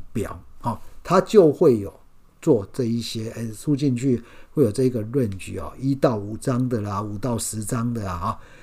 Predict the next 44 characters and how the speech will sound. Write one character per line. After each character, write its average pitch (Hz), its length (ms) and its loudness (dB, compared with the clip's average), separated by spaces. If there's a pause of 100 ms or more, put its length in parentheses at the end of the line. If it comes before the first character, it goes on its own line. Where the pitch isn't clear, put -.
(140)
每 127 200 6
一 196 40 8
个 190 120 8
区 165 260 0
段 151 180 6
到 131 180 6
有 107 120 -2
多 170 240 6
少 107 220 0
人 101 240 0
数， 131 340 2 (180)
持 131 220 0
股 123 180 -4
多 135 160 2
少 117 120 2
比 117 340 2
例， 160 320 8
哈， - 200 -12 (260)
它 131 120 -6
会 127 100 2
帮 113 220 -4
你 98 160 -8
统 - 200 -14 (120)
计。 - 300 -8 (440)
啊， 185 140 6
以 151 220 6
每 131 200 6
一 185 60 6
个 160 160 6
礼 98 300 0
拜 151 260 8 (540)
为 127 180 8
一 156 40 6
个 147 100 6
统 90 280 -4
计， 117 220 -4 (100)
例 180 80 6
如 156 140 8
说 151 320 8 (640)
每 135 160 8
一 - 20 12
个 190 120 10
礼 110 160 4
拜 139 240 4